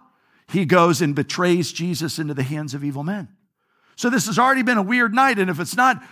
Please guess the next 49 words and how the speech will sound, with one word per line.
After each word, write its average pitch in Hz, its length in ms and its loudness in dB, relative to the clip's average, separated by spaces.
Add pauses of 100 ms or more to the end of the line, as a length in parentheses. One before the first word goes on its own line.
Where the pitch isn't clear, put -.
(120)
weird 247 280 4
enough, 247 360 4
then, 202 260 0
then 185 180 0
Jesus 220 400 -2
all 233 160 2
of 233 60 0
a 180 40 0
sudden 220 220 0
out 185 140 4
of 180 60 -2
nowhere 240 340 2
goes, 160 280 -2 (180)
he 214 140 -4
goes, 170 360 0
"Hey, 233 260 4 (540)
guys, 180 280 4
hold 247 200 0
on. 190 340 2 (580)
I 175 80 4
want 190 180 4
to 190 60 4
offer 202 400 2
a 180 60 2
new 170 160 2
commandment." 165 580 -2
And 165 140 -2
all 269 280 4
the 302 120 0
Jewish 247 400 0
guys 180 320 4
in 170 100 -2
the 165 80 -2
room 165 460 -2
freeze 208 800 2
in 143 100 0
that 139 180 0
moment. 123 340 -6 (1080)
And 180 100 2
they're 180 100 4
going, 160 200 4
"Wait 247 140 4
a 220 40 4
minute, 127 240 -2
new, 170 160 -2 (200)
new 208 160 2
commandment? 160 560 2 (340)
Watch 180 200 2
this. 127 200 -4